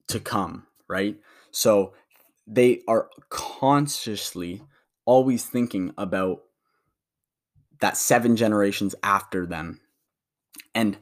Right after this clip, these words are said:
I think if we even look at their whole culture and how they lived with,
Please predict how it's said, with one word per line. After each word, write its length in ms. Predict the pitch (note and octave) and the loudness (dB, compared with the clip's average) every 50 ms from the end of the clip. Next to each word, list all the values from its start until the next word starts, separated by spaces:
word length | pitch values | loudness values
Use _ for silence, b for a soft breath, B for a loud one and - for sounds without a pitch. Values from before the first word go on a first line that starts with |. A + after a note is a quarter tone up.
| b b b b b b b _ _ _ _ _ _ _ _ _ _ - | b b b b b b b _ _ _ _ _ _ _ _ _ _ -4
I 120 | - C#3+ C#3+ | -2 -2 0
think 340 | C#3+ - C3+ B2+ A#2+ - _ b b b b b b b b b b - | 2 4 4 4 2 0 _ b b b b b b b b b b 0
if 180 | B2+ B2+ - | 2 2 2
we 340 | A2+ B2 A#2+ A2+ G#2 - - _ _ _ - | 2 2 2 2 2 -2 -6 _ _ _ 2
even 260 | D3 D3+ D3 C3+ B2+ | 4 6 6 6 6
look 160 | B2+ C3 - | 6 6 4
at 80 | C#3 - | 4 4
their 140 | G#2 G#2 G#2+ | 2 2 2
whole 240 | A#2 A2+ F#2+ - | 2 0 0 -2
culture 600 | - - - - B2 B2+ C3 C3 - - G2 E2+ | -6 -10 -2 2 4 4 4 4 2 -2 -2 -2
and 160 | - - G2+ G2+ | -2 -4 -4 -2
how 180 | A2+ G#2+ G2+ | 0 -2 0
they 260 | F#2+ G2 F#2 F#2 F#2+ - _ - | 2 0 0 0 -2 -10 _ -4
lived 380 | - A2+ A#2+ A#2 G2+ G#2 - - - | 2 4 6 6 4 2 -4 -12 -14
with, 580 | F#2 F2+ G2+ A#2 C3 A#2+ A#2 - - - _ | -10 -2 4 6 6 6 6 2 -6 -20 _